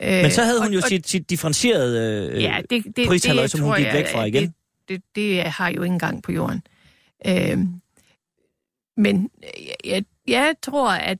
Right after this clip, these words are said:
Speaker 1: der kommer til at ske noget i retning af, at man sætter prisen op på cigaretter væsentligt mere, end det regeringen har foreslået.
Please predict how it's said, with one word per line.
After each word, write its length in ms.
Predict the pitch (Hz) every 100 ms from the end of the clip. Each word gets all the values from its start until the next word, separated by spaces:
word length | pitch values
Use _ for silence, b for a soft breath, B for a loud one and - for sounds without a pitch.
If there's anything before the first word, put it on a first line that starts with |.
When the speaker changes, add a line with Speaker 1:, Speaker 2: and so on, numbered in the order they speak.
| -
Speaker 1:
der 80 | 190
kommer 260 | - 202
til 120 | 170 233
at 100 | 190
ske 240 | - 220
noget 200 | 208 202
i 40 | 190
retning 420 | - 202 - -
af, 180 | 175 -
at 160 | 190 190
man 160 | 185
sætter 220 | 185 196
prisen 420 | 175 294 294 - 208
op 120 | 220
på 120 | 202
cigaretter 580 | - 180 - 208 226 -
væsentligt 420 | 226 262 - 196 190
mere, 200 | 208 196
end 100 | 185
det 160 | 190
regeringen 440 | 185 175 190 - 165
har 100 | 165
foreslået. 600 | 208 240 233 214 190